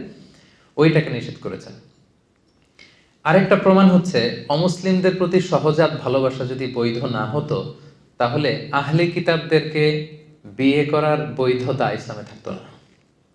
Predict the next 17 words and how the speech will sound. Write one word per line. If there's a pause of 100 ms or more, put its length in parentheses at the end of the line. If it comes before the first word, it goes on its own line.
(680)
ইসলামে
একটা, (680)
আহ, (760)
বিধান
আছে,
যেটা
আমরা
অনেকে
জানি
না। (420)
আহলে
কিতাব (720)
যে
মেয়েরা
আছে,
অর্থাৎ
ইহুদি